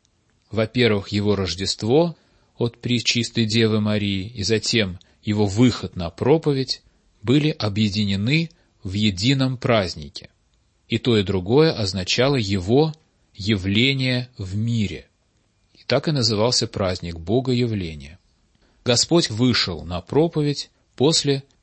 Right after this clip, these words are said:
своего крещения от Иоанна. И поэтому наш нынешний праздник Богоявления означает крещение Господне.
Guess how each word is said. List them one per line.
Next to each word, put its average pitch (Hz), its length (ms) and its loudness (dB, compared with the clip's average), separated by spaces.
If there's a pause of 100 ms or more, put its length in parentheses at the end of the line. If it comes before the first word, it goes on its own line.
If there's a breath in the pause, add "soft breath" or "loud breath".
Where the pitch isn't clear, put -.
своего 117 400 2
крещения 117 960 2 (120)
от 117 240 -2
Иоанна. 90 760 -4 (760)
И 117 100 -2
поэтому 107 500 2
наш 107 420 2 (460)
нынешний 107 600 2
праздник 95 480 0
Богоявления 98 800 0
означает 139 680 2
крещение 143 760 4
Господне. 90 760 -2